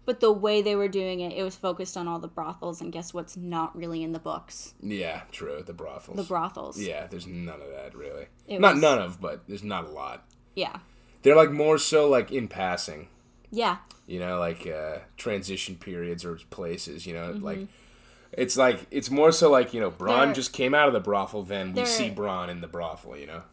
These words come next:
Speaker 1: If it's an explicit sex scene, there's a reason for it.
Speaker 2: Right.
Speaker 1: It, Jon and Ygritte,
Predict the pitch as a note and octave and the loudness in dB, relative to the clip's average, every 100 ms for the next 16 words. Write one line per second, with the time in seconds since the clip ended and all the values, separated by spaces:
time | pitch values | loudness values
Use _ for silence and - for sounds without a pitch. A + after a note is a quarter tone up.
0 | - A#3+ B3+ A#3 B3+ A3+ - - A3+ A3+ | -4 -4 -2 -4 -4 -10 -12 -8 -8 -6
1 | G#3+ - - G#3+ F#3+ - - G#3+ G#3 G3+ | -10 -10 -8 -6 -6 -8 -8 -6 -6 -6
2 | F#3+ F#3 F3+ F#3 E3+ F3+ F#3 G3+ G3+ G#3 | -4 -4 -4 -6 -6 -6 -6 -8 -8 -8
3 | A3 A3 A3+ A#3 A3 _ G#3+ G3 D#3+ - | -8 -8 -8 -12 -16 _ -6 -2 -2 -2
4 | G3 F#3+ G3 G3+ G3 F#3+ F#3 F#3 F3 E3 | -6 -8 -10 -6 -4 -4 -6 -8 -8 -10